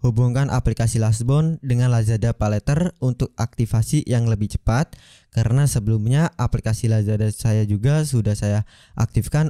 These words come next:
untuk fitur Lazada Pay Later ya, teman-teman. Sebelum mengambil foto, pastikan K T P-mu masih berlaku. Tempatkan K T P-mu di dalam bingkai, pastikan K T P-mu jelas dan terbaca. Klik ambil foto.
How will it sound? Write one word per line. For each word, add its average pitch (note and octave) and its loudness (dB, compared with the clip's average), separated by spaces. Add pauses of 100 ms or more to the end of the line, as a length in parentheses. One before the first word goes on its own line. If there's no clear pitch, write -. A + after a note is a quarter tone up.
untuk A#2 -2
fitur A#2 -2
Lazada G#2+ 0
Pay G#2 0
Later B2+ -2
ya, G#2 2
teman-teman. G2+ -2 (320)
Sebelum B2 0
mengambil A2+ 0
foto, D3 -2
pastikan A#2+ -2
K A2 0
T G#2+ -2
P-mu C3+ 2
masih A#2 0
berlaku. A2 0 (380)
Tempatkan A2+ 0
K A2 -2
T - -6
P-mu B2 2
di A#2 2
dalam G#2+ 2
bingkai, C3 0 (320)
pastikan A2+ 0
K - -6
T G#2+ -2
P-mu G#2+ -2
jelas A#2 0
dan A2 -2
terbaca. A#2+ -2 (400)
Klik A#2 0
ambil G#2 0
foto. D3 0